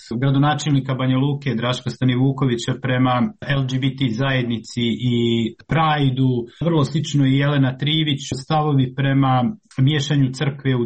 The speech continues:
državu i sve te klasične, ajde da tako kažem, autokratske fore za pridobijanje glasača, oni koriste već sad i u opoziciji. Upravo to je i razlog zašto oni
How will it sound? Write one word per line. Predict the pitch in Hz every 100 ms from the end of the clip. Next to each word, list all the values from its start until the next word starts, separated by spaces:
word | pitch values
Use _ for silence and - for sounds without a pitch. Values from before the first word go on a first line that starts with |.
| 120
državu | 139 127 143 135 135
i | 135
sve | 131 214 -
te | 180 151 -
klasične, | 170 151 - - 147 131 107 - _
ajde | - 143 143
da | 131 -
tako | 151 139
kažem, | 160 156 131 131 131 - _
autokratske | 143 147 143 160 165 156 - 131 -
fore | 151 156 143 - _
za | - 151 147 139 135 139
pridobijanje | 143 139 147 160 151 139
glasača, | 131 123 - 151 151 - 147
oni | 151 156
koriste | 160 156 151 147
već | 147 143 -
sad | 151
i | 127
u | 131 127
opoziciji. | - 120 175 170 - 175 170 165 160 165 208
Upravo | 214 214
to | - 214
je | 202
i | 175
razlog | 180 202 190 139
zašto | 170 175 170
oni | 175